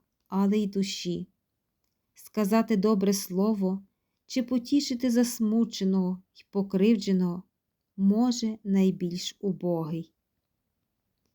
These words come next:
Якщо ми заможні, допомагаймо бідним милостинею.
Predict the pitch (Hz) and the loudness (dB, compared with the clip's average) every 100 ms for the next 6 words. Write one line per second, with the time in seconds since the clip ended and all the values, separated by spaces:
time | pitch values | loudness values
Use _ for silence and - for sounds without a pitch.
0 | _ _ _ 214 240 - 349 339 302 285 | _ _ _ -2 -2 0 0 2 2 2
1 | 269 262 277 240 196 170 190 - _ _ | 2 4 4 2 0 -4 -6 -12 _ _
2 | _ - 185 240 247 269 269 233 240 220 | _ -10 0 0 2 0 2 4 4 4
3 | 214 185 202 196 202 202 196 196 190 170 | 2 0 0 0 0 4 6 6 6 2
4 | - - 170 160 156 | -6 -12 -12 -10 -12